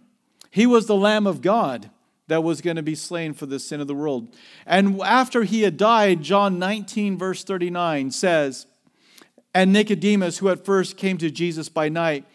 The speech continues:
also came bringing a mixture of," what do you think? "Myrrh and aloes, about a hundred pounds." And then again in Mark fifteen twenty-three, Jesus was offered a drink while he was on the cross, and it was a drink that had a mixture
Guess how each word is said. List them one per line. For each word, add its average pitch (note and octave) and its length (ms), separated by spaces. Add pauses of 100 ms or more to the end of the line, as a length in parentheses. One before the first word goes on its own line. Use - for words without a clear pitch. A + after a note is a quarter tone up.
(220)
also G3 340
came E3+ 280
bringing F3 360
a D#3 140
mixture E3+ 520
of," D3+ 260
what D#3 120
do D#3 60
you D#3+ 100
think? A#2 400 (500)
"Myrrh G#2 640 (360)
and C3 240
aloes, C3 640 (240)
about C#3+ 440
a A2+ 80
hundred D#3 540
pounds." A#2+ 760 (460)
And F3 200
then G3+ 160
again F#3+ 340
in E3 100
Mark F#3 340
fifteen G3 400
twenty-three, F3 640
Jesus E3+ 320
was D#3+ 120
offered F3 340
a D3 40
drink D#3+ 340
while E3 200
he E3+ 180
was D#3+ 260
on D#3+ 220
the D#3 80
cross, D#3+ 320 (280)
and D3+ 80
it E3 40
was D3 80
a D3+ 60
drink E3 380
that D#3+ 140
had D3+ 220
a C#3 60
mixture D3+ 540